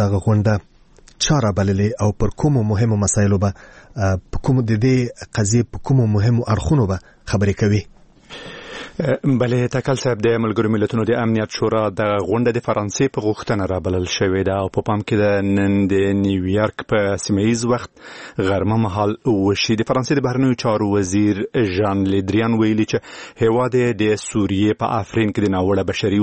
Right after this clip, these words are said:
Speaker 2: وضعیت په اړه چې په چټکۍ مخ په خرابېدو دی اندېښنه لري. د بشري حقونو څارونکو ویلي، له کله چې د ترکیې پوځ په سیمه کې پوځي عملیات پیل کړي، په تیرو څلېرویشتو ساعتونو کې لږ تر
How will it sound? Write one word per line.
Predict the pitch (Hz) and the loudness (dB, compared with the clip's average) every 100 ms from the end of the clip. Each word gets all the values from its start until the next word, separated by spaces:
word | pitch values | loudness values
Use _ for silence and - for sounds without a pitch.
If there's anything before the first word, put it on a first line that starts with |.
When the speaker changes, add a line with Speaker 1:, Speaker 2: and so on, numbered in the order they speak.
| 92 | 2
Speaker 2:
وضعیت | 92 78 104 107 | -2 0 -2 -2
په | 107 | 0
اړه | 101 - | 0 0
چې | - | -6
په | - | -4
چټکۍ | 104 - - 139 101 | -4 -4 -2 0 0
مخ | 98 - | -4 -4
په | |
خرابېدو | 117 90 87 95 98 95 | -2 -2 -2 -2 0 0
دی | 101 101 | -2 0
اندېښنه | 98 90 - 92 92 | -2 -2 -4 -2 0
لري. | 95 113 - - - - - | 0 -2 -4 -14 -14 -14 0
د | 107 95 | 0 2
بشري | 104 113 113 | -2 0 -2
حقونو | - 117 110 | 0 -2 -2
څارونکو | 107 101 104 - 98 | -2 0 -2 0 0
ویلي، | 101 107 113 | 2 2 2
له | 104 - | 0 0
کله | 113 - | -2 0
چې | |
د | 107 - | -2 0
ترکیې | 104 - 120 120 | -2 0 0 0
پوځ | 113 113 120 - | 0 0 0 0
په | 110 | -2
سیمه | - 104 | 0 -2
کې | - 113 | -2 -2
پوځي | 92 85 107 98 | -2 0 0 0
عملیات | 98 101 - | 0 -2 -2
پیل | 104 92 | -4 -2
کړي، | - 127 - - - | 0 0 -2 -14 -6
په | - 135 | -2 2
تیرو | 139 139 | 2 2
څلېرویشتو | 127 143 135 - - | 2 2 2 -2 -2
ساعتونو | 110 - 139 | -4 -2 -2
کې | - 135 107 | 0 0 2
لږ | 104 - | 0 -2
تر | 143 | -4